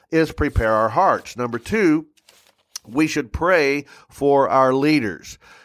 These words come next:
Uh, I'm gonna go to First Timothy chapter two. Now, I think we should pray both for our present leaders and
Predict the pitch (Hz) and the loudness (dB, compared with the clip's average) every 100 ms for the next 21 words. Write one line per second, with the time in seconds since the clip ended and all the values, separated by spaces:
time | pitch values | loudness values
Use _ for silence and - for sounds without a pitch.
0 | _ _ - - 98 120 117 120 117 131 | _ _ -18 -16 -10 -8 -2 -2 0 -2
1 | 123 - 127 113 120 - 117 107 113 101 | -4 -2 -4 -4 -8 -2 -2 -2 -4 -8
2 | 156 151 104 101 127 123 - 131 127 139 | -2 0 0 -2 0 0 0 -4 -2 -6
3 | 120 127 127 104 131 127 120 123 139 139 | -4 -4 -6 -2 0 2 2 2 0 0
4 | 131 131 120 117 113 135 143 131 123 127 | -2 0 2 0 -2 0 0 -2 -4 -4
5 | 139 170 160 120 156 175 127 135 | -2 -4 -6 -6 -2 0 0 -2